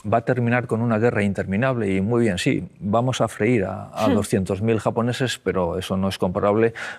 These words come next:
Speaker 1: con lo bien que, que, que, y con la paz que va a venir. Pero oiga, ¿qué me está usted contando, no?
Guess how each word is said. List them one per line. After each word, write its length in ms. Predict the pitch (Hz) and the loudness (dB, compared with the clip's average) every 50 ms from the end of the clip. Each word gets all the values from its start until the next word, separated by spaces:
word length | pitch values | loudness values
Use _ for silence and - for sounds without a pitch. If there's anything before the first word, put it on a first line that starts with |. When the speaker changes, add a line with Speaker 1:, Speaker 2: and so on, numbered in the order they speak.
| - - | -12 -6
Speaker 1:
con 180 | - 95 95 92 | -4 -2 0 2
lo 60 | 92 | 2
bien 240 | 92 104 101 95 92 | 2 2 2 0 0
que, 240 | - 90 87 87 | -2 -4 -6 -4
que, 220 | - - 85 80 - | -4 -6 -6 -6 -4
que, 200 | - 87 80 - | -6 -6 -6 -6
y 60 | 92 | -6
con 160 | - 95 85 | -6 -4 -4
la 80 | 82 85 | -4 -2
paz 220 | - 113 104 - | 0 0 0 0
que 100 | - 98 | -2 -4
va 120 | 92 92 92 | -2 -2 -2
a 40 | |
venir. 380 | 92 90 90 98 101 - - - - | -2 -2 -2 -2 -2 -4 -6 -10 -12
Pero 120 | - 92 | -8 -4
oiga, 320 | 90 101 98 95 92 - - | -4 -2 -2 -4 -6 -10 -8
¿qué 80 | - 107 | -6 -4
me 120 | 101 104 | -4 -4
está 120 | 104 - 98 | -4 -6 -10
usted 200 | 87 - 92 87 | -10 -10 -10 -12
contando, 440 | - 82 80 - 98 92 87 85 80 | -12 -12 -8 -6 -4 -4 -4 -6 -8
no? 200 | 80 92 104 | -8 -10 -10